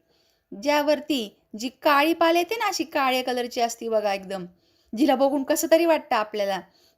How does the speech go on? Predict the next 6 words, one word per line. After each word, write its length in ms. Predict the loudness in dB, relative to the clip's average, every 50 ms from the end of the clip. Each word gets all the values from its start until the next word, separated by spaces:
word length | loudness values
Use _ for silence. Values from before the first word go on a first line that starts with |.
| _ _ -6
तर 140 | -4 -4 -6 -6
ती 420 | _ 6 6 6 6 4 0 -6 -14 _ _ _ _ _ _ _ _ _ _ _ 0
काही 280 | 0 2 2 0 0 0
घटकांनी 600 | 0 -2 -2 -2 -6 -2 0 2 2 4 2 0 0 0
अशुभ 360 | -2 -2 0 0 0 2 2
असते. 340 | 0 -2 -4 -8 -14 -16 -18